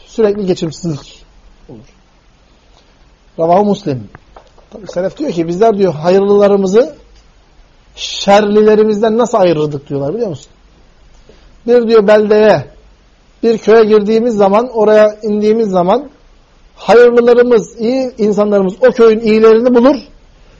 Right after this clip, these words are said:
şerlilerimiz o köyün kötülerini bulurdu.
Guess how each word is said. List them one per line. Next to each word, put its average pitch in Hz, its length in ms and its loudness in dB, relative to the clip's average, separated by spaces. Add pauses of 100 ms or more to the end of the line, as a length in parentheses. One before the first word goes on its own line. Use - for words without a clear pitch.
(100)
şerlilerimiz 262 840 2
o 269 100 2
köyün 262 280 0
kötülerini 233 480 2
bulurdu. 147 400 0